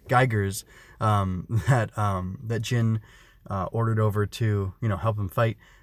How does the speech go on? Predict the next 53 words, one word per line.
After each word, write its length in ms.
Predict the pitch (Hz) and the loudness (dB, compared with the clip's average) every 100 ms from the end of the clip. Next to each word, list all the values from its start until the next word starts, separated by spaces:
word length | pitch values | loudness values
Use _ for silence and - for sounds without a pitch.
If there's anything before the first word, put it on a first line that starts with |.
| - | -4
uh, 320 | 104 101 98 | 0 2 0
he 260 | - - 131 | -2 -2 2
gets 260 | 127 113 | 2 0
this 220 | - 113 101 | -2 -2 2
moment 420 | 113 135 123 - | 4 4 4 0
where 220 | 104 104 | -2 -2
his 380 | 82 127 123 107 | 0 2 2 2
mind 420 | 110 120 117 110 | 4 4 4 0
goes 240 | 110 101 | 0 -2
into 140 | 101 101 | -2 -4
the 100 | 98 | -4
satellite 460 | 113 101 98 101 | -2 -2 -2 -4
too 180 | - 120 | -2 -2
and 100 | 104 | 0
joins 300 | 107 104 101 | 0 -2 -2
her, 80 | 104 | -4
and 100 | 101 | -4
they 60 | 101 | -4
have 100 | 98 | -4
a 40 | |
little 180 | 101 98 | -6 -6
discussion, 460 | 98 - 104 - | -6 -4 -4 0
and 100 | 107 | 0
you 60 | 104 | 0
see 180 | - 113 | -2 -6
a 40 | |
preview 300 | 104 139 120 | 0 0 2
of 60 | 104 | 0
the 60 | |
Shining 320 | 104 113 113 104 | -2 0 0 -2
System, 260 | 110 117 | -2 0
which 160 | 110 - - - - - | -2 -4 -18 -20 -6 4
is 100 | 151 | 6
actually 260 | 208 185 | 6 4
a 20 | 147 | 4
really 240 | 156 147 | 6 4
great 240 | 123 120 | 2 0
image 240 | 123 113 98 | 0 0 -2
that 100 | 101 | -2
I'll, 260 | 98 98 | 0 -2
I'll 160 | 95 101 | -2 -2
have 140 | 107 - | -2 -4
to 80 | |
share, 440 | 98 - 110 98 - - - - | -6 -2 -2 -2 -6 -16 -20 -6
um, 500 | 107 98 92 90 90 - | -4 -2 -4 -6 -6 -2
even 160 | 113 | 0
though 80 | 110 | 2
I 80 | 101 | 0
didn't 220 | 104 101 | 0 0
initially 500 | 95 110 - 104 95 | 0 0 0 -4 -4
grab 320 | 104 101 92 | -2 -2 -4
it, 120 | - - 113 | -10 -14 -10
uh, 300 | 104 80 | -8 -8